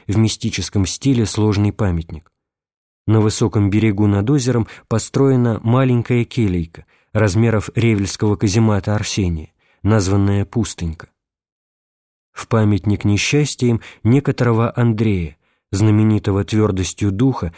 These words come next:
и страданием своим. На стене написан крест с архиерейскими митрами на его трех концах. В четырех углах креста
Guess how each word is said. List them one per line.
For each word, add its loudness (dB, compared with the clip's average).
и 2
страданием 0
своим. -6
На 4
стене 2
написан 0
крест 0
с -8
архиерейскими 0
митрами 2
на 2
его 0
трех -4
концах. -6
В -14
четырех -2
углах 0
креста -2